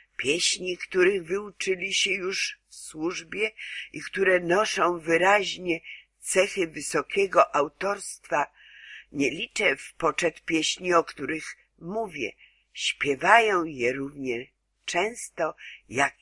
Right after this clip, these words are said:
i wyniesione z pól i domów swoich. Za piękny śpiew, piękne słowo i zawiązałem z młodym kozakiem rozmowę.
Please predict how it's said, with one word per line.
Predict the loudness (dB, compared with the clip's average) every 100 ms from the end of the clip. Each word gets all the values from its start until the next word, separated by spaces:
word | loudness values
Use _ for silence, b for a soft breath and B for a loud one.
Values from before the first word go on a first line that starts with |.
| _
i | -12
wyniesione | -8 -8 -4 -4 -2 -2 -2 -2 -4
z | -8 -12
pól | -2 -2 -2 -8 b b b -14
i | -4
domów | 2 2 2 -8 -10 -18 _ _ _
swoich. | -14 -6 0 2 0 -8 -18 -20 _ _ _ _ _ _ _ _ B B B B
Za | 0 0
piękny | 0 -4 -4 -6 -2 0
śpiew, | 0 0 2 0 -2 -14 _ _ _ -8
piękne | -4 -4 -6 -4 -4
słowo | -4 -4 -2 -2 0 0 0 B B B -16
i | -4
zawiązałem | 0 2 2 0 2 6 8 6 4 -4
z | -8 -8
młodym | -2 0 2 0 -2 -4 _ _ _
kozakiem | -2 0 4 4 2 -4 -4 -6 _ _
rozmowę. | -10 -8 -8 -4 -4 -4 -8 -12